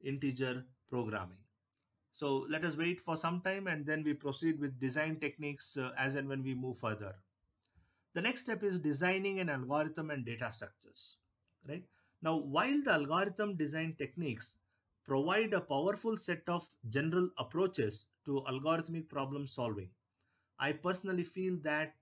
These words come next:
designing an algorithm for any problem statement, or let us say even a f-, particular problem, is always a challenging task.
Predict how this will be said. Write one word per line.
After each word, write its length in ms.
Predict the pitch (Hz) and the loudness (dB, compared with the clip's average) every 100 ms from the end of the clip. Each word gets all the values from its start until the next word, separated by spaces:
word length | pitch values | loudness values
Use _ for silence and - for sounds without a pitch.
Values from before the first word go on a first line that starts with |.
| - 113 | -14 -2
designing 800 | 123 117 139 170 190 202 208 202 | 0 2 2 2 2 2 0 0
an 100 | 156 | 0
algorithm 720 | 131 143 156 156 170 175 180 | 0 2 2 0 -4 -4 -4
for 400 | - 147 147 - | 0 2 2 0
any 240 | 175 214 277 | -4 0 0
problem 420 | 214 147 135 135 | 2 2 2 -2
statement, 440 | 131 113 107 92 - - | -2 -6 -6 -14 -16 -2
or 360 | 120 135 135 131 - _ _ | 2 4 2 -4 -16 _ _
let 180 | 135 139 | -2 0
us 100 | 139 | 0
say 120 | 151 | 2
even 260 | 143 139 139 | 2 2 2
a 60 | 135 | 0
f-, 300 | - - - - | -4 -12 -6 0
particular 380 | 208 247 220 180 | 2 4 4 2
problem, 540 | 139 131 117 98 90 - _ _ _ | 2 2 2 -4 -8 -16 _ _ _
is 200 | 135 131 | -2 -2
always 540 | 131 139 147 147 151 147 | 0 0 2 2 0 0
a 80 | |
challenging 640 | 123 - 120 131 123 120 113 | -4 -2 -2 -2 -4 -6 -8
task. 320 | 95 87 - | -12 -12 -14